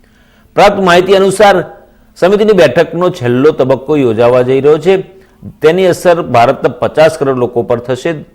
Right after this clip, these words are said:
દેશના, દેશમાં પ-, કરોડોની સંખ્યામાં એવા ક-, શ્રમિકો છે જેઓ ખૂબ ઓછી કમાણી કરે છે અને તેમને તેમની મહેનત પ્રમાણે વેતન નથી મળતું.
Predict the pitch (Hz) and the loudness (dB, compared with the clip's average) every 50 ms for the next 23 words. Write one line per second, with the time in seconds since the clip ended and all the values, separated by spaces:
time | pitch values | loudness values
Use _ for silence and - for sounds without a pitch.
0 | _ - - 107 151 175 175 175 - - 160 165 165 156 - - - 135 160 170 | _ -10 -4 0 0 0 0 -2 -6 -8 -4 -4 -4 -4 -4 -8 -6 -4 -4 -4
1 | - 170 180 135 151 139 - - - - - 139 151 165 165 175 175 175 180 160 | -2 -4 -4 -2 -4 -4 -4 -8 -12 -6 -4 -2 0 0 0 0 0 -2 -4 -4
2 | - 151 135 117 143 143 147 147 139 139 147 143 - - - - - 113 - - | -6 -6 -6 -4 -4 -2 -2 0 0 0 0 0 -2 -6 -12 -12 -12 -12 -12 -14
3 | 131 127 - - 127 127 139 139 - 156 156 175 185 190 190 - - - - _ | -16 -12 -6 -4 -2 -2 0 0 0 0 2 2 0 0 0 -4 -10 -20 -20 _
4 | _ _ _ _ - 117 160 196 196 - - 143 165 170 165 143 - - 156 143 | _ _ _ _ -4 0 2 2 2 0 0 -2 0 2 2 2 0 0 -2 -2
5 | 147 143 143 147 147 139 151 151 160 160 180 185 180 160 - 147 135 135 143 151 | -2 0 0 -2 -2 -2 0 0 0 0 -2 -2 -4 -4 -4 -4 -4 -2 -4 -4
6 | 151 156 160 156 - - 135 131 135 143 147 143 123 110 98 101 127 135 - 131 | -4 -4 -6 -8 -6 -4 -4 -2 -2 -2 -2 -2 -2 -2 -2 -2 -4 -4 -4 -4
7 | 127 127 135 143 147 139 117 107 - 123 123 120 110 98 110 107 98 92 90 - | -6 -4 -4 -4 -4 -2 -2 -2 -2 -4 -4 -6 -6 -6 -6 -8 -8 -8 -10 -12
8 | 82 | -14